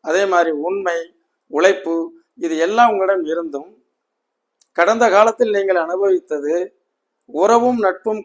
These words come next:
கசந்ததா அப்படிங்கிறத நம்ம பார்த்த பிறகு, இனி ஒரு சிஸ்டமேட்டிக் வந்துடுவீங்க இல்லையா? அஷ்டம சனியில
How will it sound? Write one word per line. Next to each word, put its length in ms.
கசந்ததா 580
அப்படிங்கிறத 680
நம்ம 200
பார்த்த 320
பிறகு, 320
இனி 160
ஒரு 240
சிஸ்டமேட்டிக் 680
வந்துடுவீங்க 380
இல்லையா? 220
அஷ்டம 340
சனியில 280